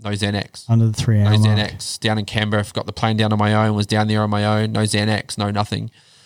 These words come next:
Speaker 1: And then six weeks after that, I ran a great marathon, on, ran on, ran on the Great Wall Marathon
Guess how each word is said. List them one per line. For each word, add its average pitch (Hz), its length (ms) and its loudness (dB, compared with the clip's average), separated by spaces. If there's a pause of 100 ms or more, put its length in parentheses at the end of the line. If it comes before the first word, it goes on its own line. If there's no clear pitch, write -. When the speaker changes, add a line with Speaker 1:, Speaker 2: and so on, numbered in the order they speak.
(300)
Speaker 1:
And 101 120 -4
then 101 160 0
six - 320 0
weeks 98 200 -2
after 98 300 -2
that, 98 220 0
I - 80 2
ran 98 540 -2 (420)
a - 80 -10
great 80 260 -2
marathon, 92 560 -4 (240)
on, 98 140 -8 (240)
ran 101 140 0
on, 98 100 -2
ran 113 240 2
on 107 80 2
the 92 80 0
Great 107 240 0
Wall 101 180 2
Marathon 101 480 0